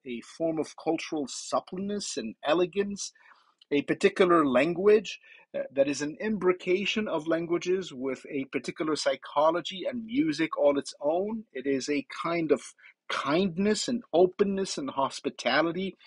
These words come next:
to the world. It is, uh, Qadmus and Europa and, uh, Ulpian and, and Fakhreddin and Bashir and Charles Corm and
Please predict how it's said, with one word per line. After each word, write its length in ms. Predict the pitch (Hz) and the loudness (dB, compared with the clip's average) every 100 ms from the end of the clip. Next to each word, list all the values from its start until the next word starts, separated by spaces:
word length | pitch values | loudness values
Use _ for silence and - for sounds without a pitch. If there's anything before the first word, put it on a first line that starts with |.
| - - _ | -20 -20 _
to 100 | - | 2
the 120 | 165 | 4
world. 520 | 160 165 196 196 190 - - - - | 6 6 6 6 4 0 -20 -20 -6
It 140 | 147 294 | -2 0
is, 300 | 294 - - _ _ - | 0 -2 -12 _ _ -4
uh, 220 | 143 147 - | 0 0 4
Qadmus 640 | 151 135 156 202 208 196 | 2 4 4 6 6 4
and 180 | 165 143 | -2 0
Europa 760 | 135 131 151 190 185 196 185 143 | 2 4 6 6 6 2 2 -2
and, 400 | 135 131 131 127 | -4 -6 -6 -6
uh, 600 | 127 127 127 123 113 90 - | -4 -4 -4 -4 -6 -10 0
Ulpian 680 | 165 196 190 - 190 185 180 - | 2 2 0 -6 -4 -4 -6 -8
and, 300 | 135 139 135 131 | -8 -8 -10 -12
and 160 | 131 | -12
Fakhreddin 720 | - 143 143 131 180 208 202 | -6 -4 -4 -4 -6 -4 -2
and 160 | 151 123 | -2 -4
Bashir 520 | 120 - 202 214 214 | -2 -2 -2 -2 -2
and 400 | 170 123 120 110 | -4 -6 -6 -8
Charles 320 | - 156 147 - | -2 0 0 -2
Corm 460 | - 214 214 202 | -2 0 2 0
and 200 | 147 120 | -2 -6